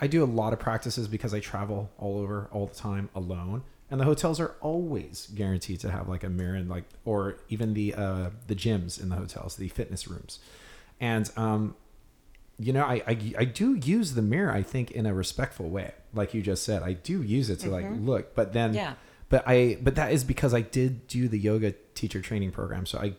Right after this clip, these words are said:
Speaker 1: do understand that, that feeling. And so to learn it first that way instead of the opposite was very strong. So I only use the mirror as a tool if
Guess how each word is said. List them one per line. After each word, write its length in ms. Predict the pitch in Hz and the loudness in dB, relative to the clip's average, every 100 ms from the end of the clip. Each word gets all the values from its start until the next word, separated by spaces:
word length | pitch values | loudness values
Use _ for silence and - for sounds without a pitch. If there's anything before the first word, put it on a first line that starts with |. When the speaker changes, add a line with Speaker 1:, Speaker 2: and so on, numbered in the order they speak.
| - | -6
Speaker 1:
do 320 | 117 107 104 | 0 2 2
understand 640 | 107 95 90 - 107 104 | 0 0 -2 -2 -2 0
that, 180 | 90 95 - | -2 -6 -8
that 200 | 95 - | -10 -10
feeling. 380 | - 98 92 87 | -6 -4 -2 -4
And 100 | 87 | -4
so 280 | 95 87 87 - - - | -2 -2 -4 -10 -20 -12
to 140 | - 120 | 0 2
learn 400 | 107 110 113 117 | 4 4 4 4
it 260 | 107 - | 2 -2
first 500 | - - 107 101 - | -10 0 2 2 0
that 240 | 101 101 95 | -2 -2 -2
way 220 | 95 92 | -2 0
instead 480 | 90 - - 101 95 | -2 -4 -2 0 0
of 160 | 87 | -4
the 140 | 87 90 | -6 -4
opposite 540 | 92 - 92 90 - | -4 -4 -6 -6 -6
was 180 | 90 85 | -6 -6
very 400 | 90 95 98 90 | -6 0 2 2
strong. 440 | 85 - 90 78 87 | -2 -4 -6 -6 -6
So 240 | 104 87 | -4 -2
I 120 | 95 | 2
only 200 | 113 117 | 2 2
use 180 | 107 95 | 0 0
the 60 | 98 | -2
mirror 220 | 95 98 | 0 0
as 100 | 90 | -2
a 60 | 92 | -4
tool 280 | - 117 - | -4 -4 0
if 160 | 131 | -2